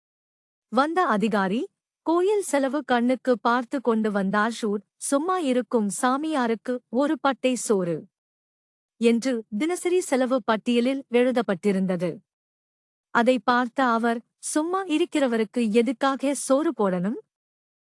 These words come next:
அதை உடனே நிறுத்துங்கள்" என்று ஆணையிட்டார். உடனே ஆலய ஊழியர்கள், அதிகாரிகளை நெருங்கி மெல்ல சொன்னார்கள், "ஐயா, சும்மா இருப்பது என்பது அவ்வளவு சுலபமான காரியமல்ல.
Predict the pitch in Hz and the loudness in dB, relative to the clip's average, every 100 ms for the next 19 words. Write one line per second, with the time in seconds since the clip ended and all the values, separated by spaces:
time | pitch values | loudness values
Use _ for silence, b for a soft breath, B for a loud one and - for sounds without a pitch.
0 | _ _ _ 247 262 311 - 262 302 320 | _ _ _ 0 2 0 0 2 2 0
1 | 339 254 214 220 208 196 165 190 _ _ | 0 0 0 0 0 0 -2 -6 _ _
2 | _ _ _ _ _ _ _ 233 277 269 | _ _ _ _ _ _ _ 0 0 0
3 | 330 - 240 269 254 208 - 185 160 - | -2 2 2 2 0 -2 -2 -2 -4 -12
4 | _ _ _ _ _ _ _ _ - 285 | _ _ _ _ _ _ _ _ -4 0
5 | 339 339 392 - 240 262 311 294 220 214 | 0 0 -2 0 0 2 -2 0 0 2
6 | 214 190 202 269 - _ _ - 262 320 | 2 0 -2 -4 -6 _ _ -2 0 2
7 | 349 359 302 294 285 240 226 277 294 285 | 2 0 0 0 0 2 0 0 -2 -4
8 | 269 214 240 294 - 214 190 180 175 170 | -2 0 0 -2 -2 -2 0 0 -2 -6
9 | 180 _ _ _ 226 247 311 320 - 240 | -8 _ _ _ -2 0 0 -2 -2 0
10 | 247 254 220 233 233 214 226 202 180 208 | 0 0 0 0 0 -2 0 0 0 0
11 | 233 240 _ 233 262 302 339 339 349 - | 0 0 _ 0 2 0 -2 -2 -2 0
12 | 226 214 208 202 240 302 226 208 202 185 | 0 0 0 0 -2 -4 -2 0 0 -2
13 | 175 165 | -2 -4